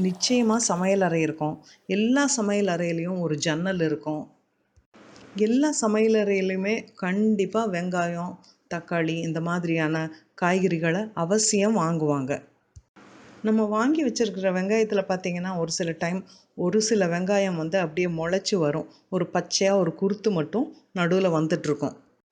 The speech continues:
அந்த வெங்காயத்தை ஒரு சிலர் வந்து தூக்கி போட்டுடுவாங்க. ஒரு சிலர் வந்து ஒரு சில வெங்காயம் அழுகி போயிருந்ததுன்னா அதையும் தூக்கி போடுவாங்க. உங்ககிட்ட எத்தனை number of வெங்காயம் இருக்கோ, அது ஒண்ணோ, ரெண்டோ, இல்ல நாலஞ்சோ,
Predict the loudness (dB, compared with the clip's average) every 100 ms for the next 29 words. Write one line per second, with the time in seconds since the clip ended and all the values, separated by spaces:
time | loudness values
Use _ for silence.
0 | -20 -20 -6 0 2 4 2 2 2 2
1 | 2 4 4 2 2 2 2 2 2 0
2 | 0 0 0 0 0 0 0 0 0 -2
3 | -18 -20 -2 0 2 2 4 2 2 2
4 | 0 -4 _ 2 4 4 4 4 4 4
5 | 4 4 4 2 4 2 2 0 0 0
6 | 0 0 0 0 -2 -2 0 0 2 2
7 | 0 -2 -6 _ _ _ _ _ _ -20
8 | -20 -4 0 0 0 -2 2 0 0 0
9 | 2 4 2 2 0 0 -2 2 2 2
10 | -2 -2 -2 0 0 2 2 2 2 0
11 | 2 2 0 0 0 -2 -10 -16 -2 2
12 | 4 4 2 2 2 2 0 0 -2